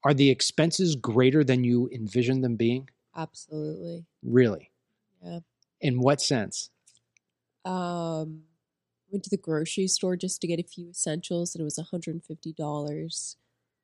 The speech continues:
Speaker 2: Um,
Speaker 1: And those are things that mom and dad used to pay for?
Speaker 2: Yeah, the groceries, um, which, you know, super expensive. Just go to Target to get, you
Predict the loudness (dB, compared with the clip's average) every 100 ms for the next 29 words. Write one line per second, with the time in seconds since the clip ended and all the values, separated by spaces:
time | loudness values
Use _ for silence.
0 | _ _ _ -8 -6 -6 -8 -10 -16 _
1 | _ 4 10 10 10 8 6 4 2 2
2 | 2 4 4 4 0 -6 -8 -8 -8 -14
3 | _ _ -8 -6 -4 -8 _ _ _ -16
4 | -8 -6 -6 -8 -6 -8 -8 -12 -14 _
5 | _ _ _ -10 -6 -6 -10 -14 _ _
6 | _ _ -14 -10 -8 -10 -12 _ _ _
7 | _ -12 -6 -6 -6 -8 -6 -6 -6 -8
8 | _ _ _ -6 0 0 -2 -4 -2 0
9 | 0 -2 -6 -2 -2 -4 -12